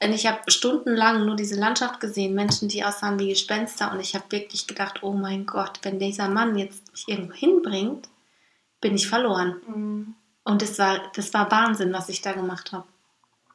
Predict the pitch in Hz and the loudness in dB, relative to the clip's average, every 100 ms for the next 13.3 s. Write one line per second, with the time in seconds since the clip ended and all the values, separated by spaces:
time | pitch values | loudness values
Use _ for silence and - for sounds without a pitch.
0 | _ 214 208 - 233 226 208 202 202 202 | _ 0 2 4 6 6 4 2 2 0
1 | 196 220 233 285 254 269 302 - - - | 2 2 0 -2 -4 -2 -4 -6 -18 -20
2 | - _ 208 214 254 277 262 214 196 208 | -20 _ 4 6 6 4 2 4 4 4
3 | 311 - - _ - 208 208 214 208 208 | 2 -4 -14 _ -2 2 2 2 0 2
4 | 202 196 196 226 - 302 262 208 202 202 | 2 2 0 -2 0 0 0 0 -2 -2
5 | 220 208 - 208 - 247 247 294 302 370 | 0 0 0 -4 -2 -2 0 0 2 0
6 | 403 - _ _ 202 202 196 202 226 - | -2 -4 _ _ -2 0 -4 -6 -8 -4
7 | 240 247 - 254 254 311 339 - _ _ | -2 -2 -2 -2 2 2 0 -6 _ _
8 | 208 - 208 - 202 202 202 - 220 208 | -10 -4 -4 0 2 2 0 -4 -4 -2
9 | 196 208 208 208 202 202 208 202 196 196 | -2 0 0 2 0 0 0 0 2 0
10 | 196 190 185 - 208 208 294 339 - - | -2 -4 -4 -4 -4 -2 -4 -4 -8 -20
11 | - - - _ - - - 240 233 233 | -18 -18 -20 _ -20 -10 0 4 4 0
12 | - - - - 240 247 233 208 269 277 | -6 -18 -20 -4 2 4 6 4 4 2
13 | - 240 240 | 4 4 6